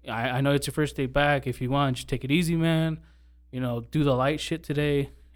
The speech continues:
And I was like, "The whole shift is a light shift, bro. I'm just driving."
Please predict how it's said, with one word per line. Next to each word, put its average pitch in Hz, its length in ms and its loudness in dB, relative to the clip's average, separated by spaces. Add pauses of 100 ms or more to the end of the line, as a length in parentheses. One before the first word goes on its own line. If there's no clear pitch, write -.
(120)
And 123 420 -2
I 117 80 -6
was 123 120 -2
like, 113 140 -8 (100)
"The 110 80 -6
whole 131 140 -2
shift 127 260 -6
is 113 100 -2
a 107 60 -8
light 120 180 -4
shift, - 240 -10
bro. 107 100 -4
I'm 113 120 -4
just 123 180 -6
driving." 107 300 -10